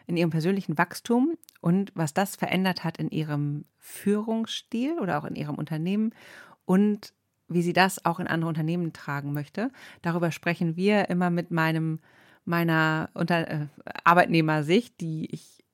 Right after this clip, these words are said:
ja immer wieder mal in Frage stelle, was kann ich als Arbeitnehmerin auch mit ins Unternehmen, ähm, bringen? Und wir sprechen darüber, weil es auch etwas ist, was ich so oft sage, egal wo wir sind, egal in welcher Rolle oder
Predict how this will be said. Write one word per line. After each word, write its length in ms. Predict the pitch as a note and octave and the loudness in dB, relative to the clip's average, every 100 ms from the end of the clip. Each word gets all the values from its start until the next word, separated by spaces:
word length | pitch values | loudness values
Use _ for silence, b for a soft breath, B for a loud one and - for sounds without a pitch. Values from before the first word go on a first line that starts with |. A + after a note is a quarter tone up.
| - | -4
ja 140 | D#3+ | -2
immer 360 | - F#3 G3+ F3 | 0 2 2 2
wieder 320 | F3+ F3+ E3+ | 2 2 2
mal 220 | D#3+ D#3+ | 2 0
in 120 | - | -2
Frage 420 | D#3+ - D#3+ E3 E3 | -4 0 0 0 -4
stelle, 440 | - E3+ E3 D#3 | -4 -2 -2 -2
was 200 | E3+ E3 | -4 -4
kann 180 | - - | -6 -4
ich 280 | - G#3 - | -2 -4 -4
als 240 | E3 - - | -6 -4 -4
Arbeitnehmerin 680 | E3+ E3+ F3 A3 G#3 D#3+ - | -2 -2 -2 -2 -2 -2 0
auch 240 | F3 F#3+ | 0 0
mit 140 | E3+ D#3 | -6 -8
ins 140 | C#3+ | -8
Unternehmen, 600 | D3 D3+ D3+ E3+ D3 - _ | -6 -4 -2 -2 -6 -10 _
ähm, 340 | D3 C#3+ C#3+ C#3+ | -10 -8 -8 -8
bringen? 440 | D3 C#3 - D3+ B B B B B B B - | -4 -4 -6 -10 B B B B B B B -4
Und 400 | E3 D#3+ E3 - - - | -2 0 -4 -12 -20 -6
wir 140 | E3+ | -2
sprechen 340 | E3 E3+ F#3 F3+ | -2 0 0 -2
darüber, 320 | E3 E3 E3 | -4 -4 -2
weil 160 | D#3+ E3 | -2 -2
es 200 | E3 - | -4 0
auch 180 | E3+ - | 0 0
etwas 300 | - E3+ - | -4 -4 -2
ist, 160 | D#3+ | -2
was 180 | E3 D#3 | -2 -4
ich 160 | E3+ - | -8 -10
so 160 | - F3 | -4 -2
oft 180 | - - | -2 -4
sage, 300 | E3 D#3+ D#3+ | -6 -6 -6
egal 800 | D#3+ - E3+ F3+ F#3 G3 G3+ G#3 b b b - | -4 0 2 2 2 2 0 -4 b b b -14
wo 380 | E3 F#3+ G3+ E3+ | 2 4 4 2
wir 260 | F3+ E3+ | 0 0
sind, 520 | D3+ D3+ C#3+ D3 - - | -2 -2 -2 -6 -14 -6
egal 540 | D#3+ D3+ D#3+ E3+ F3+ | -4 0 2 2 2
in 180 | F3+ E3+ | 2 0
welcher 300 | E3 D#3+ E3 | 0 0 -2
Rolle 500 | D3+ D3 F3+ G3 G#3+ | -2 0 2 2 0
oder 260 | F#3+ D#3+ | 2 0